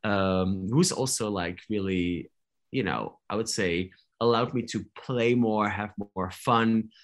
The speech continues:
with, um, with the world, instead of seeing it as a, I would say, you know, a terrorizing place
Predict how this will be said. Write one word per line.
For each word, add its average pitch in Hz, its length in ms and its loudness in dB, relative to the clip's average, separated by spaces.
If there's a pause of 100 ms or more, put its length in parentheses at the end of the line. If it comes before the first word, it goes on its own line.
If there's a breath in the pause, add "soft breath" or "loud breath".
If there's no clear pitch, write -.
(280 loud breath)
with, 104 460 -2 (100)
um, 90 720 0
with 113 220 -2
the 127 100 0
world, 92 480 2
instead 92 340 -6
of 82 120 -8
seeing 95 320 -2
it 87 100 -2
as 87 200 -4
a, 69 200 -8 (440 loud breath)
I - 40 -8
would 98 160 -8
say, 87 260 2
you 87 200 -2
know, 82 380 -2
a 82 40 -10 (320)
terrorizing 92 680 0
place 85 520 -4